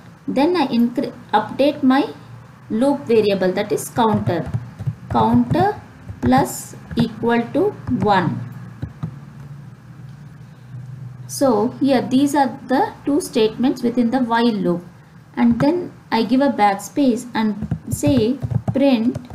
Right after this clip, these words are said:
end of program, which is a sequential statement. So here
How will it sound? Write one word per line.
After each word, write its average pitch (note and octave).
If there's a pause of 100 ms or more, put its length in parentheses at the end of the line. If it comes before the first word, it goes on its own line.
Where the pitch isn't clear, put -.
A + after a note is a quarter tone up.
(1800)
end A#3
of B3
program, G3
which G#3+
is C#4
a F#4
sequential C#4 (120)
statement. F3+ (840)
So C4
here C4+